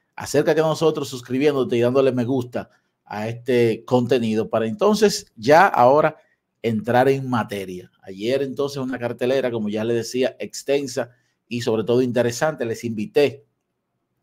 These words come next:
a que vieran el partido ayer de Oklahoma y de Orlando, y fue un partido que no decepcionó. Eh, Orlando todo el tiempo empujando,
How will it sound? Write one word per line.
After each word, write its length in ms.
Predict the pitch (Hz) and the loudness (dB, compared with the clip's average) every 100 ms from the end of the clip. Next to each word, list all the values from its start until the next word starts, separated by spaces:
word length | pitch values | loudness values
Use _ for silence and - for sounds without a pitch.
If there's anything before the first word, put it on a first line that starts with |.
| _ _ _ _ | _ _ _ _
a 240 | - 117 113 | 0 0 0
que 240 | 110 113 | -2 0
vieran 400 | 107 113 127 135 | 2 2 4 4
el 120 | 131 | 2
partido 520 | 123 107 107 131 127 - | 2 0 0 0 0 -4
ayer 440 | 104 104 120 117 | -4 0 0 0
de 80 | 110 | -2
Oklahoma 840 | 104 107 98 101 113 123 120 - - | -4 -6 -6 -4 -4 -4 -6 -8 -8
y 520 | 117 123 127 123 - _ - - - _ | -4 -2 -2 -4 -10 _ -20 -20 -20 _
de 200 | 101 113 | -4 -2
Orlando, 640 | 107 131 147 127 123 123 - | 2 4 4 2 -2 -6 -10
y 140 | - 107 | -10 -6
fue 180 | - | -2
un 60 | 139 | 0
partido 380 | 123 107 135 127 | 0 2 0 0
que 120 | 120 | -2
no 140 | 117 | -2
decepcionó. 800 | 127 123 120 - - 98 104 - _ _ _ - | -2 -2 -6 -6 -8 -8 -10 -14 _ _ _ -12
Eh, 300 | 101 95 - | -10 -8 -8
Orlando 880 | 95 98 104 117 123 123 120 113 - _ _ _ | -6 -4 0 0 2 4 4 4 0 _ _ _
todo 240 | 123 120 | -2 0
el 80 | 113 | 0
tiempo 320 | 123 123 123 | 0 0 -2
empujando, 760 | 113 104 117 127 143 139 139 | -2 -2 0 2 0 0 -6